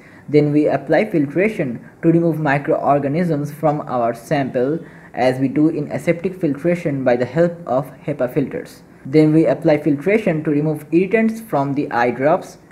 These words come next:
as it is done in the pharmaceutical industries. And here's the fourth application of filtration, which is very much common and we do often to produce clean water for drinking.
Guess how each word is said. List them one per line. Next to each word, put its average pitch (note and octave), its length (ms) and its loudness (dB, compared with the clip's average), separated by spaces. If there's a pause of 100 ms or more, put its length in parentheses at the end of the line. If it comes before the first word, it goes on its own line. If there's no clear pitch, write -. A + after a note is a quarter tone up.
(120)
as B2+ 160 0
it C#3+ 160 0
is D3 100 -2
done D#3+ 320 0
in C#3 240 -4
the C3+ 80 -4
pharmaceutical C3+ 680 -2
industries. D#3 800 -4 (320)
And D3 160 0
here's G3 300 4
the G#3 100 2
fourth E3+ 400 2
application D#3+ 720 0
of - 200 -6
filtration, C#3+ 680 -2 (220)
which D#3+ 180 0
is C#3+ 140 2
very F3+ 280 4
much F#3+ 280 -2
common C#3 380 0
and C#3 240 -2
we C3+ 100 -2
do E3 260 4
often D3+ 440 2
to C#3+ 80 -6
produce C3+ 580 0 (240)
clean E3+ 320 2
water E3 300 6
for D#3+ 180 0
drinking. A2 480 -6